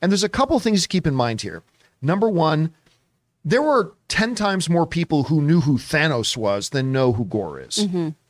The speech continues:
Speaker 1: Right? Number, so, number one, nobody knows what he actually looks like in the comics anyway, other than that one half of one percent.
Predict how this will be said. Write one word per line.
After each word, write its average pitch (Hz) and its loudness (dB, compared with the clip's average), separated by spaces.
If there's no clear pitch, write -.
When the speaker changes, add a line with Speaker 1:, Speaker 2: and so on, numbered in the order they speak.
Speaker 1:
Right? 123 -2
Number, 220 0
so, 196 2
number 208 0
one, 196 2
nobody 208 2
knows 165 2
what 151 0
he 139 4
actually 135 0
looks 123 0
like 127 0
in 113 -4
the 110 -4
comics 113 -2
anyway, 90 -6
other 170 2
than 143 -2
that 127 0
one 139 0
half 123 -4
of 107 -2
one 107 -2
percent. - -8